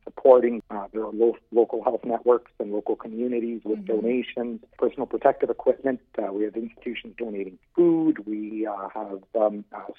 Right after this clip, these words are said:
Speaker 1: students at institutions, uh, donating their time. Uh, in some circumstances, students are receiving some type of placements, and in some circumstances, they're just doing it out of the goodness, uh, and kindness of their heart.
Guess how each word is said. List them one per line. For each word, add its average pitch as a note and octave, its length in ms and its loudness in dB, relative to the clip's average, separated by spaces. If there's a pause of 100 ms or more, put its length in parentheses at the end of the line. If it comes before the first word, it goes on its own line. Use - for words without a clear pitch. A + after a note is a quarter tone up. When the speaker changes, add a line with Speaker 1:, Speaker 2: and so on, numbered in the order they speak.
Speaker 1:
students C#3+ 440 2
at C3 100 4
institutions, B2+ 800 -4 (440)
uh, A2+ 80 -4
donating G#2+ 500 -2
their F#2 140 -12 (120)
time. C#3 540 4 (500)
Uh, F#2+ 300 -14
in A#2 180 -14
some B2 280 4
circumstances, B2 760 -2
students A#2+ 380 -2
are A2 80 2
receiving B2 640 -2
some A#2+ 160 -2
type A#2+ 280 0
of A#2+ 180 -2
placements, B2+ 500 0 (220)
and A2 180 -2
in G#2+ 220 -6
some A#2+ 200 -2
circumstances, A#2+ 680 -8
they're A2 100 -2 (100)
just A2+ 220 -6
doing A#2 200 -2
it G#2 80 -4
out G2+ 80 -2
of G#2 80 -2
the G#2 60 -6
goodness, A2+ 340 -2 (220)
uh, G#2+ 100 -12
and G#2 100 -20
kindness G#2+ 400 -10
of G2 80 -14
their F#2+ 140 -16
heart. D3 360 6